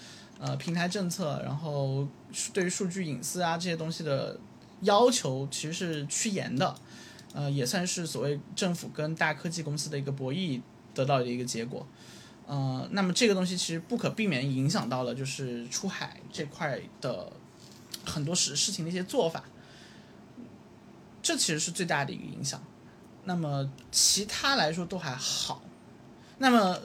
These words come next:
比如说你现在隐私政策之下，就是你没有办法像以前那么精准的货量了，那就对我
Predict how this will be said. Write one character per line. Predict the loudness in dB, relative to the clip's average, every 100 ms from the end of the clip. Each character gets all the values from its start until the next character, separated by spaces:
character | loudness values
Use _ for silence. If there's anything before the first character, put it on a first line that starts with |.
| -4
比 | 0
如 | 4
说 | 6
你 | 4
现 | 6 4
在 |
隐 | 4 0
私 | -2
政 | 0 2
策 | 2
之 | 0
下， | 2 2
就 | 2
是 |
你 | 0
没 | 0
有 | 0
办 | 2 0
法 | 0 -2
像 | -2 0
以 | -2
前 | -4 -2
那 | -2
么 | 0 -2 -6 -2
精 | 2 2
准 | 0
的 | -2
货 | 2
量 | 4 4
了， | 2 -4 -12 -18 -18 -18 -14 -2
那 | 0
就 | 2 0
对 | 2 4
我 | 4 2 0